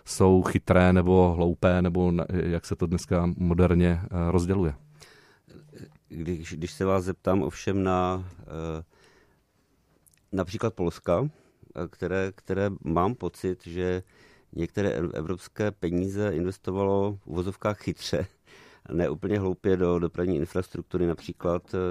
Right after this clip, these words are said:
Speaker 2: když vidíte polské dálnice, kde byly před pětadvaceti lety a dnes, tak, eh,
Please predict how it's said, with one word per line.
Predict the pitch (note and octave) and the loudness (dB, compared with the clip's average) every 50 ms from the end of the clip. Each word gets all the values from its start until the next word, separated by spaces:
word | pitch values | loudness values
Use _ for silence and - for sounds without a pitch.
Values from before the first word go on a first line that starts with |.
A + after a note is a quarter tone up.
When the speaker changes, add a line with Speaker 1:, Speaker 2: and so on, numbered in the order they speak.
| F2+ F2+ F2 F2 - | -4 -6 -8 -10 -14
Speaker 2:
když | - E2 E2 F2+ | -16 -16 -14 -12
vidíte | E2+ E2+ E2 E2+ - - F2+ F#2 F2+ F2+ F2 E2+ _ _ _ _ _ _ _ _ _ _ | -12 -10 -10 -10 -8 -4 -2 0 0 -2 -4 -8 _ _ _ _ _ _ _ _ _ _
polské | - E2 E2+ - - - G2 | -6 -6 -6 -6 -4 -4 0
dálnice, | F2 E2+ E2 E2 E2 E2+ E2+ - - F2+ | 2 2 2 2 2 0 -2 -4 -6 -6
kde | E2+ D#2+ F2 | -4 -4 -4
byly | D#2+ D#2 E2+ D#2+ D#2+ | -4 -2 -4 -4 -4
před | - - - E2+ F2 - - - C#2 D#2+ D#2 - | -6 -8 -14 -14 -14 -14 -14 -14 -12 -12 -10 -10
pětadvaceti | E2+ D#2 F#2 E2+ E2 E2+ - - - - E2+ | -10 -6 -6 -6 -6 -8 -10 -12 -12 -10 -10
lety | D2+ - - - - | -10 -10 -8 -8 -8
a | - | -6
dnes, | E2 F2 D#2+ E2+ E2+ - - | -6 -6 -6 -6 -8 -12 -14
tak, | - E2+ D#2+ _ - | -14 -14 -14 _ -10
eh, | F2+ | -10